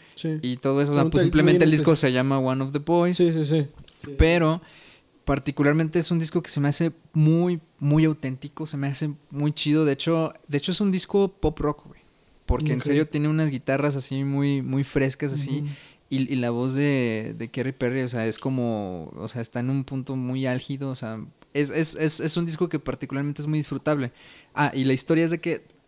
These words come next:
Speaker 2: por algún motivo, eh, es-, ese disco vino a caer a, a, a mis manos por, por una, por, por una, por una chica, güey, con la que empecé a hablar.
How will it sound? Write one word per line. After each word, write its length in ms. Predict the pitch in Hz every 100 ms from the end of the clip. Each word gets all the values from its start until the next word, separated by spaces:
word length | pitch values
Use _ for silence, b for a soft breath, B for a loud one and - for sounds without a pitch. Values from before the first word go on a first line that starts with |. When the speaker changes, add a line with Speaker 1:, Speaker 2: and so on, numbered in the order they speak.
| _
Speaker 2:
por 160 | - 147
algún 240 | 156 165
motivo, 520 | 185 190 196 170 139 175 _ b b b b b _ - -
eh, 760 | 127 117 117 110 110 110 107 107 - _ _ _
es-, 180 | 135 -
ese 200 | 139 147
disco 200 | 139 156
vino 200 | 151 147
a 60 |
caer 160 | 143 139
a, 40 | 139 135
a, 220 | 131 120
a 20 |
mis 180 | 127 123
manos 340 | 135 135 156
por, 260 | - 117 110
por 320 | - 117 113
una, 960 | 113 120 135 131 113 101 - 64 - - _
por, 280 | 120 101 107
por 160 | - 123
una, 260 | 143 202
por 140 | 196 262
una 140 | 330
chica, 320 | - 147 -
güey, 180 | 104 110
con 140 | 131
la 100 | 123
que 80 | 123
empecé 280 | 143 156 165
a 40 |
hablar. 340 | 175 147 113